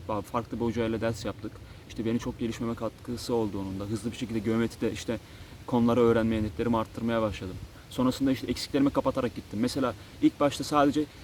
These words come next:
e, T Y T Türkçe'de işte yirmi beş net falan yapıyordum. Sosyalde işte on tane soru falan doğru yapıyordum işte. Onlar da genel kültürden yapıyordum. Böyle kırk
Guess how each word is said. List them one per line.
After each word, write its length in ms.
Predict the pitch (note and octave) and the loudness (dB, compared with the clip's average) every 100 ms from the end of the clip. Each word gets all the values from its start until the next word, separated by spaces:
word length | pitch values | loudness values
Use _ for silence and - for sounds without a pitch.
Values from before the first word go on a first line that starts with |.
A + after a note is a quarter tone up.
| - - | -18 -8
e, 120 | - | -6
T 160 | A2 C#3 | -2 2
Y 80 | B2+ | 4
T 120 | D#3 | 4
Türkçe'de 500 | - - - D3 C#3+ - - | 4 2 4 4 4 2 -4
işte 200 | - A2 | -4 -2
yirmi 280 | A#2 B2+ A#2+ | 2 4 4
beş 140 | A#2+ | 4
net 160 | - A#2+ | 4 4
falan 200 | A#2 A2+ | 4 0
yapıyordum. 420 | A2 - G#2+ C#3+ - - | -2 -4 -6 -8 -8 -10
Sosyalde 500 | - - D3 C3+ C3+ | -6 0 2 4 2
işte 180 | - | 0
on 240 | A2+ B2+ B2 | 0 2 2
tane 280 | B2+ A#2+ A2+ - | 0 -2 -2 -4
soru 240 | - B2 | -2 -2
falan 280 | A#2+ A#2 A#2 | 0 0 0
doğru 180 | G#2+ G2+ | -2 -4
yapıyordum 340 | G2 G#2 G2+ | -6 -6 -6
işte. 220 | G2 D3 C#3+ - - | -6 -8 -8 -12 -6
Onlar 260 | C3 C#3 B2+ | 0 2 4
da 60 | C#3 | 4
genel 280 | C3+ C3 | 4 4
kültürden 420 | C3 C#3 - B2 C3 | 2 -2 -4 0 2
yapıyordum. 340 | A2+ G#2+ G2+ | 2 0 -4
Böyle 120 | G2+ | -4
kırk 200 | G2+ D3 | -4 -6